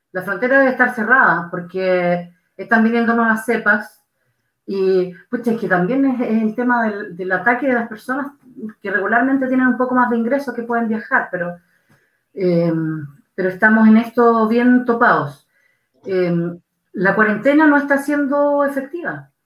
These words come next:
Yo creo que a este nivel lo que hay que hacer es pasarle plata a la gente, Lucas, porque es la única manera que las personas puedan hacer una cuarentena efectiva. No, no veo otra salida.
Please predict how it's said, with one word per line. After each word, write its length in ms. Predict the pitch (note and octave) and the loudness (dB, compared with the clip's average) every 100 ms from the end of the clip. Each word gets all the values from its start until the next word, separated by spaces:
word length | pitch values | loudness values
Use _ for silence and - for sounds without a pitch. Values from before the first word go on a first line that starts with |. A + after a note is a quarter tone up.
| _ _ _ _ _ | _ _ _ _ _
Yo 240 | F3+ A#3 | -6 -4
creo 360 | C#4 D4 D4+ D4 | 0 2 2 0
que 200 | C4 C4 B3+ B3 A#3+ A#3+ A#3 A3+ | -2 0 2 2 0 0 -2 -2
a 140 | G#3+ B3 | 0 -2
este 200 | C4+ D4 | -2 -4
nivel 440 | D4 D4+ E4+ F4 | -2 -2 -4 -4
lo 120 | A#3+ | -4
que 80 | A#3 | -4
hay 100 | B3+ | -4
que 80 | C4+ | -6
hacer 380 | - C#4 C#4+ - | -6 -2 -2 -2
es 260 | C4 C4 - | -4 -6 -10
pasarle 720 | - A#3 C4+ C4 C4+ C#4 - _ _ | -6 -4 -2 -2 0 -2 -4 _ _
plata 480 | C4+ D4 D4 D#4+ - | 0 0 0 -4 -10
a 80 | D4+ | -6
la 140 | F4+ | -6
gente, 400 | F4+ G#4 - D#3 _ | -6 -12 -14 -20 _
Lucas, 380 | A3 - C#3 - _ _ _ - _ _ _ _ | -12 -10 -12 -16 _ _ _ -20 _ _ _ _
porque 280 | G#3 - B3+ | -2 2 4
es 60 | |
la 100 | B3+ | 6
única 380 | B3 C4+ D4+ D4+ | 6 4 4 2
manera 460 | C#4+ B3+ C4 C#4 C#4+ | 2 4 4 2 0
que 100 | C4 | -2
las 120 | A3+ | -2
personas 540 | A3 G#3+ B3+ C4+ C#4 - | -6 -6 -2 -2 -2 -2
puedan 260 | B3+ C4 | 0 0
hacer 400 | A#3+ - C4 C4+ - _ _ | -2 -2 -4 -4 -12 _ _
una 260 | A#3+ C4 B3+ | 2 2 4
cuarentena 540 | B3+ A#3 A#3+ C4+ C4+ | 2 2 0 -2 -2
efectiva. 600 | B3+ B3 - C4 - - _ _ _ _ - | -4 -6 -6 -8 -10 -14 _ _ _ _ -2
No, 320 | G#3+ A#3+ B3 | 2 4 6
no 180 | B3 A3+ | 4 4
veo 320 | C#4+ F4 F4+ | 4 4 4
otra 300 | C#4 D4+ E4+ | 2 0 0
salida. 600 | E4 D4 D4 F3 B2+ C#3+ | -2 -4 -2 -4 -6 -12